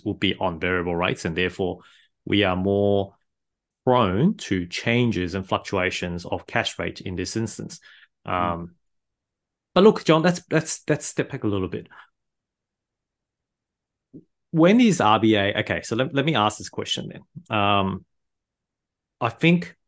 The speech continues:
Speaker 1: I think everyone pretty much agrees that there could be a couple more rate rises to come. But even then, that doesn't really warrant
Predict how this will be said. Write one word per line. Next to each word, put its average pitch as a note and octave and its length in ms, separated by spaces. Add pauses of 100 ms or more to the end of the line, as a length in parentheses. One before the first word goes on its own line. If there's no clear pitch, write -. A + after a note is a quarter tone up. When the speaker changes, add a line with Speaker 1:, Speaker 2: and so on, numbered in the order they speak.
(100)
Speaker 1:
I C3+ 80
think F#3 320
everyone D#3 420
pretty B2 240
much G#2+ 220
agrees G#2 320
that G2+ 240
there F#2+ 80
could - 200
be F2+ 140
a F2 60
couple - 400
more F#2 200
rate F2+ 200
rises F2 560
to - 80
come. - 320 (1080)
But A2 200 (120)
even F3 380
then, G2+ 300
that - 260
doesn't A#2 340
really G#2 380
warrant F2 580